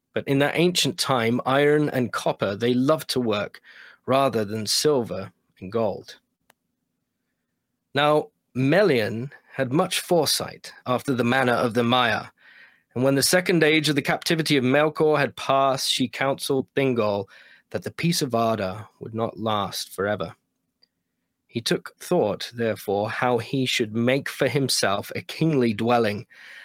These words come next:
and a place that should be strong, if evil were to awaken again in Middle-earth. And he sought aid and counsel of the dwarves of Belegost.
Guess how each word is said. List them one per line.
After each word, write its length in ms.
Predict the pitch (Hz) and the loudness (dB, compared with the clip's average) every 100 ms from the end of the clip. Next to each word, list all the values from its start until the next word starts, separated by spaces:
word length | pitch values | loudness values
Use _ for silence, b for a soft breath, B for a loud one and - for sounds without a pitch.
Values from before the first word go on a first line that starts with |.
| B | B
and 140 | 131 | 0
a 40 | 135 | 0
place 440 | - 170 170 - | 2 4 4 0
that 180 | - 135 | 0 2
should 220 | - 139 | 2 0
be 100 | 135 | 0
strong, 600 | 127 - - 131 104 87 - b b - | 0 0 0 0 0 -6 -14 b b -16
if 120 | - | -2
evil 280 | 135 131 120 | 0 2 2
were 160 | 117 | 2
to 200 | 110 113 | 2 0
awaken 460 | 107 110 135 120 104 | 0 2 0 0 -4
again 360 | 101 110 104 104 | -2 -2 -2 -2
in 80 | |
Middle-earth. 680 | 107 113 120 123 101 - - _ _ _ _ _ | -2 0 2 2 -2 -6 -20 _ _ _ _ _
And 100 | - | -8
he 60 | 113 | -4
sought 380 | - 165 175 175 | 0 2 2 0
aid 280 | 131 120 110 | 0 2 2
and 140 | 107 - | -2 -4
counsel 520 | - 135 - 101 95 | -2 -2 -2 -4 -6
of 100 | 87 | -10
the 80 | 95 | -8
dwarves 580 | 113 113 110 101 - - - | -2 0 0 -2 -8 -10 -12
of 140 | 104 | -4
Belegost. 760 | 117 120 104 98 - - - | 0 0 -2 -6 -8 -10 -10